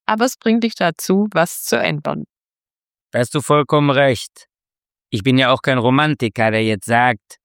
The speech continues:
Speaker 2: wir sollen nur auf unser Bauchgefühl hören. Denn Bauchgefühl kann dich auch in die Irre führen. Mein Bauchgefühl sagt mir zum Beispiel immer,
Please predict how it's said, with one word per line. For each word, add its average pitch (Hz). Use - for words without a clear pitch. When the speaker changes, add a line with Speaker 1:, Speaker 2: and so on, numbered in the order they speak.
Speaker 2:
wir 104
sollen 120
nur 123
auf 117
unser 113
Bauchgefühl 104
hören. 92
Denn 107
Bauchgefühl 139
kann 123
dich 127
auch 139
in 143
die 151
Irre 131
führen. 98
Mein 127
Bauchgefühl 156
sagt 143
mir 156
zum 143
Beispiel 139
immer, 139